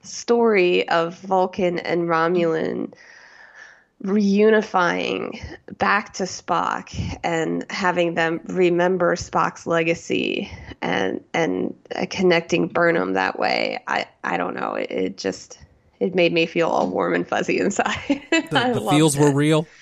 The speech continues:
Speaker 2: The feels
Speaker 1: Yes,
Speaker 2: were real?
Speaker 1: the feels were real.
Speaker 2: They, they most certainly were. Um, and for me, not just that,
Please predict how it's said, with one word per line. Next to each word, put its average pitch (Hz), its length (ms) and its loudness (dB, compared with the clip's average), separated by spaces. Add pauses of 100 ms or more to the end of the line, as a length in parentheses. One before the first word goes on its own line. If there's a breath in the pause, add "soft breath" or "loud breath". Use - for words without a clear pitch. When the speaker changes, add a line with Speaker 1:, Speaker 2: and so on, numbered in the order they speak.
(160 loud breath)
Speaker 2:
The - 60 -12
feels 131 200 0
Speaker 1:
Yes, 127 140 2
Speaker 2:
were 120 160 -2
real? 127 180 4
Speaker 1:
the - 100 -8
feels 196 260 0
were 190 180 -4
real. 175 640 -4 (800 loud breath)
Speaker 2:
They, 117 180 -6
they 123 240 0
most 120 320 0
certainly 110 460 -2
were. 80 400 -14 (480 loud breath)
Um, 123 380 2
and 127 360 2
for - 160 -2
me, 160 280 2
not 135 420 -2
just 131 420 -4
that, 135 500 -2